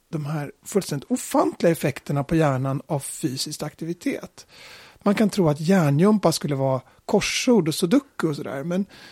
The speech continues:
det visar sig att det är inte det, utan det kanske allra viktigaste man kan göra för hjärnan är att röra på sig fysiskt.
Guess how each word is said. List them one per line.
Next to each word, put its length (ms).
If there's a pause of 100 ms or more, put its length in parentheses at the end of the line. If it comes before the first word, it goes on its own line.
(200)
det 80
visar 280
sig 140
att 100
det 80
är 200
inte 220
det, 100
utan 580
det 100
kanske 300
allra 340
viktigaste 380
man 100
kan 120
göra 160
för 120
hjärnan 400
är 100
att 160
röra 340
på 160
sig 140
fysiskt. 880